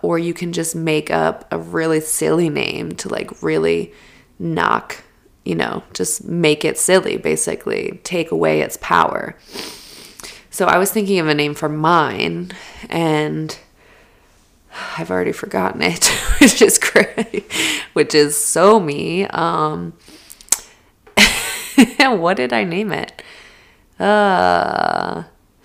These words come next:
oh, ooh, I don't know if I should tell you, but, you know, I don't lie around here. So I named mine Gabby.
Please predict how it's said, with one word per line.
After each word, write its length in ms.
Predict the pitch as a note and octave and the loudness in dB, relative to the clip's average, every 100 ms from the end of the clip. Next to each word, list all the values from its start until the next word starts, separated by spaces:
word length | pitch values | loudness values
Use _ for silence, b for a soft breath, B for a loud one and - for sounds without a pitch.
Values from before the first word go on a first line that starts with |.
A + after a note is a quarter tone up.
| B B B | B B B
oh, 1000 | - E3+ F#3+ D#3 D3 D3 - - - - - | 4 8 8 8 6 2 0 -2 -4 -4 0
ooh, 300 | D3 C3+ - | 2 2 0
I 100 | D#3 | 0
don't 120 | D#3 | 0
know 60 | D3 | -2
if 100 | D#3+ | -2
I 60 | |
should 160 | D#3 D#3 | -6 0
tell 160 | E3+ | 2
you, 140 | D3+ D3 | 2 0
but, 460 | - D3+ D3+ D3+ E3 | 4 4 4 2 -4
you 140 | D#3+ | 0
know, 140 | D#3 | 0
I 140 | D#3 D#3 | 2 2
don't 180 | D#3 D#3+ | 2 2
lie 200 | E3 D#3+ | 2 2
around 280 | D3 D3 | 2 0
here. 220 | - D3+ D3+ | -2 -4 -2
So 260 | - D3+ - | -2 -2 2
I 200 | D#3+ E3 | 2 2
named 360 | E3 D#3+ D#3 | 0 -2 -2
mine 460 | D#3 C#3+ C#3+ - D3+ | -2 -2 -4 -8 -2
Gabby. 680 | D#3 C#3 C3+ - - - | 2 4 2 0 -4 -8